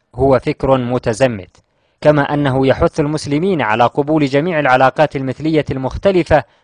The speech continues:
والزواج المثلي. والمثلية من وجهة نظر الإسلام هي سلوك حرام ذكر في القرآن والأحاديث بالرجس.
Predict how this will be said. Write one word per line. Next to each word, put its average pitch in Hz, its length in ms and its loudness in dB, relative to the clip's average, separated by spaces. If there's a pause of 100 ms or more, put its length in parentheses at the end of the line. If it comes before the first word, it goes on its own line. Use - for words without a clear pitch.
(160)
والزواج 135 580 4
المثلي. 110 520 -8 (1200)
والمثلية 180 680 0
من 156 200 -2
وجهة 156 420 -2
نظر 139 300 0
الإسلام 139 540 0
هي 147 220 -2
سلوك 143 500 -4
حرام 151 500 0
ذكر 143 420 -2
في - 100 -6
القرآن 139 540 -4
والأحاديث 123 760 -2
بالرجس. 127 580 -4